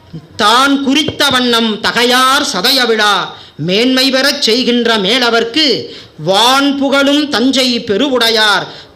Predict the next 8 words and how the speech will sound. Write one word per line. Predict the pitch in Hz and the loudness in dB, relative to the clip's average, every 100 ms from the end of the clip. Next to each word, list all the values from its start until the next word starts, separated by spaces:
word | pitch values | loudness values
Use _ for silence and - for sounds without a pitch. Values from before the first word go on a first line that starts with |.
| - | -6
தக்க | 220 - - - 311 | -6 -6 -14 -2 0
நலமெல்லாம், | 262 240 226 220 214 196 180 160 - - 151 | 2 0 0 0 2 0 -2 -6 -16 -14 -4
வான் | 185 226 269 262 | 0 2 0 0
புகழும் | 269 269 269 285 285 | 0 2 2 0 0
தஞ்சை | 208 254 262 247 | -2 0 0 0
பெருவுடையார் | - 190 240 220 214 208 202 165 - - - | -2 -2 0 0 2 2 0 -2 -8 -20 -8
தக்க | 180 - - 294 285 | -8 -8 -6 -2 0
நலமெல்லாம் | 196 233 233 226 220 214 190 | 0 0 0 0 2 2 0